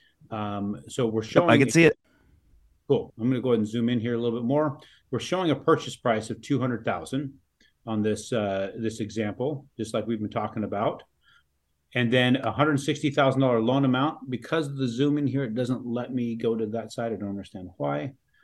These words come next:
Speaker 1: Uh, let me see if I can make this line up better.
Speaker 2: Grab the scroll bar. Yeah, there you go.
Speaker 1: Nope, I can't get it to line up better. It just won't. All right. So two hundred thousand purchase price, hundred sixty thousand dollar loan amount. Here is your, your total payment,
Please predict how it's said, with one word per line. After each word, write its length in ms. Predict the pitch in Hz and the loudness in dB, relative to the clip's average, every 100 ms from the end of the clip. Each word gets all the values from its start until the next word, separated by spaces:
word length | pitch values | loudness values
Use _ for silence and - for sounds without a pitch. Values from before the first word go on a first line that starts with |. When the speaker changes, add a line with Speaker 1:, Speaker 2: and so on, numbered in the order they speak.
| _ _ _ 127 | _ _ _ -8
Speaker 1:
Uh, 160 | 123 | -4
let 100 | 123 | -2
me 80 | 113 | -4
see 140 | 113 | -4
if 80 | 110 | -6
I 60 | 101 | -4
can 100 | 101 | -6
make 180 | 104 - | -8 -10
this 180 | 101 - _ _ | -16 -16 _ _
line 200 | 104 101 | -10 -8
up 140 | 95 | -10
better. 120 | - 87 | -12 2
Speaker 2:
Grab 220 | 113 113 | 4 6
the 100 | 104 | 2
scroll 380 | - 113 110 98 | 0 2 4 4
bar. 200 | 90 82 | 2 2
Yeah, 160 | 98 92 | 2 2
there 120 | 92 | 2
you 60 | |
go. 180 | 85 87 - - - - _ - | 2 -2 -4 -18 -20 -20 _ -18
Speaker 1:
Nope, 160 | 110 - | -16 -12
I 40 | |
can't 320 | 107 139 131 123 | -6 -2 -2 0
get 140 | 123 | -2
it 60 | 120 | -2
to 100 | 117 | -2
line 220 | 113 113 | 0 -2
up 120 | 92 | -4
better. 240 | 92 78 _ - | -10 -14 _ -12
It 60 | |
just 180 | 104 104 | -10 -8
won't. 180 | 101 80 _ _ _ _ _ | -10 -12 _ _ _ _ _
All 80 | 120 | -2
right. 160 | 101 - | -2 -6
So 340 | - 147 - _ _ _ _ _ _ - | 2 2 2 _ _ _ _ _ _ -20
two 100 | - | 0
hundred 200 | 170 165 | 2 4
thousand 340 | 165 160 147 143 | 6 6 6 4
purchase 260 | 165 143 | 2 0
price, 240 | - 156 143 | 0 2 2
hundred 200 | 147 139 | 0 0
sixty 800 | 151 139 143 139 135 160 143 139 | -2 -6 -4 -6 -4 -4 -2 0
thousand 260 | 139 131 | 2 2
dollar 120 | 131 123 | 2 2
loan 180 | 131 | 4
amount. 260 | 135 139 123 | 4 4 0
Here 180 | 151 165 | 0 0
is 140 | 131 | 2
your, 320 | 123 135 131 - _ - | 4 2 2 -8 _ -6
your 340 | 113 110 101 | 0 0 0
total 320 | - 151 147 | 2 4 4
payment, 380 | 135 123 101 85 | 2 -2 -2 -6